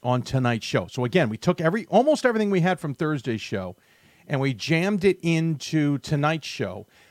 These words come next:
while adding also into Sunday's show that we would normally have. So on Thursdays, we normally talk East, Mid-Atlantic, South, and, or, I'm sorry, Great Lakes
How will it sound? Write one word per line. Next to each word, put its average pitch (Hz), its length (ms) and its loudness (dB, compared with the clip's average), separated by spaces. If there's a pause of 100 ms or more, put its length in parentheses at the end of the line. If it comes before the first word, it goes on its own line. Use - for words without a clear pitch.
(120)
while 156 360 6
adding 170 340 4
also 190 500 4
into 151 380 -2
Sunday's 151 560 2
show 123 400 0
that 135 160 2
we 160 100 -2
would 180 160 4
normally 196 300 2
have. 113 180 -4
So 160 140 0
on 156 100 2
Thursdays, 233 420 2
we 160 120 -2
normally 131 340 -2
talk 101 400 -4 (100)
East, 214 440 -4 (360)
Mid-Atlantic, 151 1000 2
South, 160 640 2 (260)
and, 120 240 -2
or, - 60 -4
I'm 123 240 4
sorry, 104 180 -2
Great 180 300 4
Lakes 156 360 0